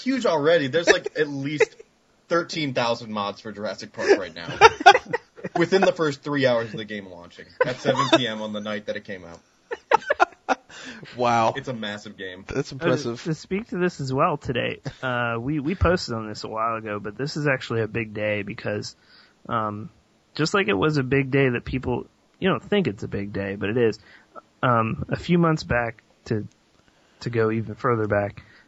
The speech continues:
Speaker 3: the, uh, guys over at the, at Unreal made it so Unreal is free to use.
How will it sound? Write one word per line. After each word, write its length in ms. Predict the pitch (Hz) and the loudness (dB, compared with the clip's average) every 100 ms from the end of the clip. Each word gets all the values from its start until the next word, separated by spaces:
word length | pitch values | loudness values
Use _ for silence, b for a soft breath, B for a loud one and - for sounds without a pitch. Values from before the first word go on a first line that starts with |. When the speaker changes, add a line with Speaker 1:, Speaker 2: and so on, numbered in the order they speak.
| b - | b -4
Speaker 3:
the, 380 | 131 123 120 117 | 4 6 6 6
uh, 200 | 113 110 | 4 4
guys 440 | 110 131 135 127 | 4 4 6 4
over 320 | 127 120 117 110 | 2 2 0 -2
at 120 | 107 | -4
the, 300 | 113 113 - _ _ _ _ - | -8 -8 -10 _ _ _ _ -6
at 200 | 113 110 - | -2 -2 0
Unreal 640 | 123 117 135 139 101 117 - _ | 0 2 4 4 2 -4 -14 _
made 200 | 120 113 | -6 -4
it 120 | 107 | -6
so 200 | - 123 | 0 2
Unreal 460 | 113 120 117 127 110 | 4 2 4 4 4
is 100 | - | 0
free 320 | - 139 120 | -2 2 4
to 60 | 107 | 4
use. 500 | 101 101 90 - | 2 0 -2 -6